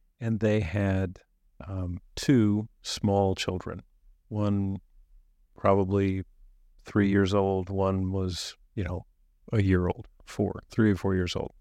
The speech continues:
And, um,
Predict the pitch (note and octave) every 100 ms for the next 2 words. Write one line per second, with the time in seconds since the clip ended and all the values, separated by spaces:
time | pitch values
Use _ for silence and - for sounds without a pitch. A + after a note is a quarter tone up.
0 | - - - - - _ - - - _
1 | - - - - - - A#2+ A2+ G2+ G#2
2 | F#2+ F#2